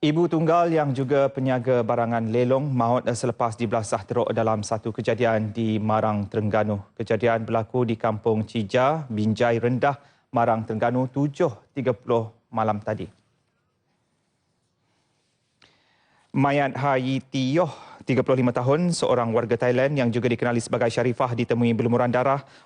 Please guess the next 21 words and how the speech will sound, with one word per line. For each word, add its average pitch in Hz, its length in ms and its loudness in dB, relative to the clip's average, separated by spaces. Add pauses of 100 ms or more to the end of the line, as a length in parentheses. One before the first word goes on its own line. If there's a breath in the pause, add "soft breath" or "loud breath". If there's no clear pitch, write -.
oleh 120 160 4
seorang 120 400 0
pekerja 123 320 0
di 117 160 0
bahagian 117 320 0
dapur 117 320 -2
kediamannya. 117 560 2 (320 loud breath)
Menurut 139 320 2
Ketua 139 240 2
Jabatan 127 480 0
Siasatan 127 400 -2
Jenayah 123 320 0
Negeri, 120 320 0
A 123 80 0
C 131 160 -2
P, 139 320 0
Wan 127 400 2
Abdul 120 320 0
Aziz 127 320 -2
Wan 120 160 0
Hamzah, 120 400 0